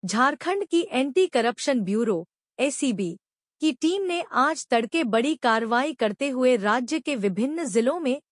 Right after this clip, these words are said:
एक साथ छापेमारी की। राजधानी रांची,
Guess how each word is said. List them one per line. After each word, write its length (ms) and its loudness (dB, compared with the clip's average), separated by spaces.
एक 260 -2
साथ 320 0
छापेमारी 680 0
की। 340 -8
राजधानी 680 0
रांची, 560 -2